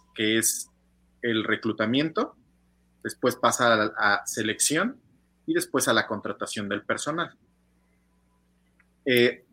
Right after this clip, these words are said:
eh, se va a hablar de cómo, de cómo vamos a, a tener un reclutamiento exitoso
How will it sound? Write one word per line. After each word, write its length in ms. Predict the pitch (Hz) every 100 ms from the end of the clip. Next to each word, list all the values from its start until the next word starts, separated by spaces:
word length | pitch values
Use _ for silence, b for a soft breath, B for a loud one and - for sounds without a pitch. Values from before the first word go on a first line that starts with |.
| _ _
eh, 320 | 147 139 131
se 140 | - 139
va 80 | 135
a 20 |
hablar 380 | 143 143 139 127
de 160 | 123
cómo, 540 | - 131 131 131 127 113
de 120 | 120
cómo 280 | - 131 127
vamos 640 | 123 123 127 127 131 123 -
a, 480 | 110 104 101 101 - _ _ _ _ _ -
a 160 | 117
tener 220 | - 117 123
un 160 | 127
reclutamiento 600 | 117 - 117 113 110 110
exitoso 760 | - - 104 120 123 156 214